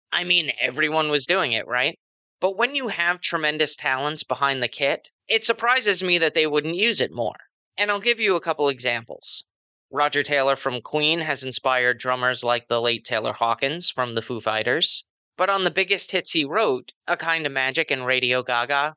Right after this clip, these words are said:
he opted to use a drum machine. Don Henley's breakthrough album, Building the Perfect Beast, featuring the song Boys of Summer, included Lindrum programming.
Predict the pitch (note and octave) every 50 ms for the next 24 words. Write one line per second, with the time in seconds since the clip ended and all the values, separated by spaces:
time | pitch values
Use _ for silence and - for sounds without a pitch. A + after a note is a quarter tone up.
0 | _ _ - F3 F#3 F3 D3 E3 - - D#3+ D#3+ D3+ - - F3 E3+ E3+ E3 E3
1 | D3 - F#3+ G#3+ A#3+ G3+ C#3 A#2 - - E2+ - - - _ _ _ _ _ _
2 | _ _ _ _ _ _ - E3+ E3 F3 F3 F3 F3+ E3+ E3+ E3+ E3+ D#3+ C3 -
3 | - F3 G3+ F#3 - - D#3 D#3 D3 C3+ C3 B2 B2 B2 A#2+ C#3 C#3+ C#3+ C3 C#3
4 | C#3 C#3 C3 C#3 C#3 C3+ C3 - C#3+ C#3 - - A#2 - - C3 C3+ D#3 - -
5 | - - - - _ - - F#3 D3 - E3 E3 D#3+ D#3 D3+ D3 - - D#3 D3
6 | D3 C#3+ C#3+ C3+ C#3 C#3 C3+ C3 B2+ B2 - - - C#3 C3 C#3 D3 E3+ G3 G3+
7 | _ _ - - F3+ F3+ - - F#3 F#3 F3 F3 E3 C#3 D3 D#3+ E3+ F3 F3 D3
8 | D#3 D#3+ D3+ D3 C3+ - F3 F3 E3+ C3 A#2+ A#2 F#2 C#2 -